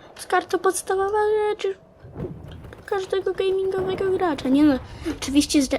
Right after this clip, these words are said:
żartuję, no ale no Skar no dosyć jest dobry. Zobaczmy tą, tą walkę, oto tu,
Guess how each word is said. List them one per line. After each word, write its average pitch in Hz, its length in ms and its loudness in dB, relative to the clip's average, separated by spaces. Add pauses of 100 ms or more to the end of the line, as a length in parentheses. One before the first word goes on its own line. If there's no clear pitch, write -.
żartuję, 330 1040 6
no 247 100 -4
ale 277 380 0 (720)
no 269 80 -2
Skar - 420 -2
no 294 160 2
dosyć - 400 -6
jest 262 200 -6
dobry. 269 460 -6
Zobaczmy 269 560 0
tą, 262 300 -2
tą 254 140 -2
walkę, 247 640 -2
oto 254 300 -4
tu, 254 180 -4